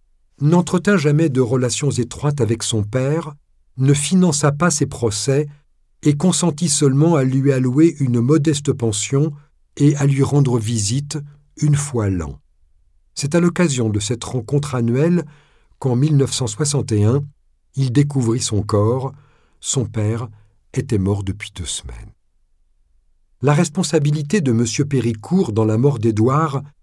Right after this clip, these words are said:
fut très vite dégagée. Tous les témoins confirmèrent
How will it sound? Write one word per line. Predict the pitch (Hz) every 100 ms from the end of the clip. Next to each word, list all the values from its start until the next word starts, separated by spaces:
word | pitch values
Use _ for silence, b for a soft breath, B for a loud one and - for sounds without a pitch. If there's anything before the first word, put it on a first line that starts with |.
| _ _ -
fut | - 175
très | - 127
vite | 117 147 147
dégagée. | 113 113 104 98 80 73 65 _ _ _ _ _ _ _
Tous | 175
les | 143 143
témoins | 120 156 156
confirmèrent | 110 - 131 139 143 113